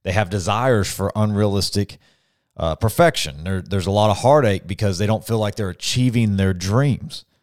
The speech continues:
And I think that all ca-, high-capacity leaders are gonna struggle with this dynamic from time to time. However,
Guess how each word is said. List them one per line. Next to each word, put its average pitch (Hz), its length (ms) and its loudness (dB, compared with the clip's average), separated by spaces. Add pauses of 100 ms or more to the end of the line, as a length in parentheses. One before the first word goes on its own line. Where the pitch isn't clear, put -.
(300)
And 147 140 -2
I 175 60 2
think 202 220 0
that 113 100 4
all 120 180 4
ca-, - 140 -6
high-capacity 101 680 0
leaders 87 320 -2
are - 20 -6
gonna 80 160 -2
struggle 123 320 0
with 82 140 0
this 82 180 0
dynamic 80 400 -2
from 78 140 -12
time 73 160 -12
to 71 60 -12
time. 92 340 -6 (340)
However, 120 300 4